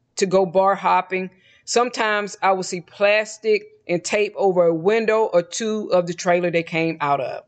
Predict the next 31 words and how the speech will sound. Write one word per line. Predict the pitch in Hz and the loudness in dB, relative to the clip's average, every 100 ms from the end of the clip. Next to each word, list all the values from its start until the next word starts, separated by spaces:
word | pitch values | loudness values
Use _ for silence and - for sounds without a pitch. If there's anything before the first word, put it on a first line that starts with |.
| _ _ _ _ _ | _ _ _ _ _
Now | 190 226 247 247 - | 0 2 2 0 0
I | 202 | -2
could | 202 196 | -2 -8
tell | - 285 277 254 220 196 | -2 0 0 0 0 2
they | 190 190 | 0 2
could | 180 | 0
hardly | 160 220 214 185 170 | 0 0 2 0 -6
pay | - 254 254 202 | -8 -2 0 0
rent, | 170 165 262 208 202 - _ _ _ | -4 -2 0 0 -2 -6 _ _ _
but | 190 190 | -2 -2
somehow | - 240 247 247 220 196 196 180 180 175 | 0 2 2 0 -2 -2 2 2 2 0
just | 190 180 | -2 -2
wanted | 175 196 208 202 | 0 2 2 0
to | 180 | -4
feel | - 208 202 | -2 2 4
like | 185 185 160 | 4 0 0
they | 185 | -4
were | 180 | -4
special, | 180 - 254 254 - 180 180 _ _ _ _ | -6 -2 -2 -2 -4 -8 -10 _ _ _ _
and | 202 202 | 0 2
we | 202 220 | 2 0
provided | 220 185 180 170 - - | 0 2 2 0 -4 -2
that. | 151 147 - _ _ _ - | -2 -2 -6 _ _ _ -2
Now | 208 202 | 2 2
the | - | 2
H | 240 269 - | 0 0 -6
two | 233 202 | -10 -2
limo | 226 277 214 190 | 0 0 0 0
had | 196 180 | 0 0
a | 165 - | -2 2
four-hour, | 214 214 196 202 196 | 2 4 2 0 0